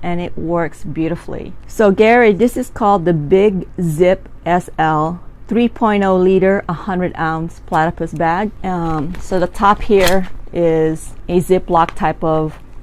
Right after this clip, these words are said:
contraption up top. And then you secure it by sliding this, um, mechanism <laughs> like so. I filled this bag all the way to the top, and it has never leaked on me, knock on wood.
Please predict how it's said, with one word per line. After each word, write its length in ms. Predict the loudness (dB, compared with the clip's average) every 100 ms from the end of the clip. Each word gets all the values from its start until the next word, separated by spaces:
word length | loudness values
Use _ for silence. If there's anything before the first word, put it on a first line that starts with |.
| -16 -8
contraption 760 | -6 2 2 2 -4 -6 -8 -12 -14
up 120 | -10
top. 300 | -4 -2 -2 -6 -10 -8 -8 -10 -10 -6
And 180 | -4
then 220 | -2 0 0
you 400 | 2 0 -2 -8 -14 -16 -4
secure 480 | -4 -2 4 6 6
it 200 | 4 2
by 140 | 0
sliding 480 | 0 0 2 2 2
this, 400 | 2 0 -4 -10
um, 520 | -6 -4 -4 -4 -6 -10 -6 -4 -6 -10 -16 -16 -16 -12 -10 -4
mechanism 840 | 2 2 2 0 0 -2 -6 -4 -4 -6 -10 -14 -16 -12 -10 -10 -12
<laughs> 800 | -12 -12 -12 -10 -10 -8 -12 -6
like 180 | -4 -4
so. 300 | -4 -6 -6 -4
I 140 | -4
filled 300 | -4 -2 -2
this 120 | -2 -2
bag 480 | 0 0 0 -2 -4
all 160 | -2
the 60 | -2
way 100 | -2
to 120 | -4
the 100 | -6
top, 380 | -6 -4 -2 -4 -10 -8
and 600 | -6 -4 -2 -2 -2 -2
it 100 | -4
has 240 | -2 -2 -2
never 280 | -2 0
leaked 260 | 0 -2 -4
on 140 | -6
me, 260 | -4 -4 -6 -6
knock 300 | -6 -6 -6
on 180 | -6
wood. 300 | -4 -4 -4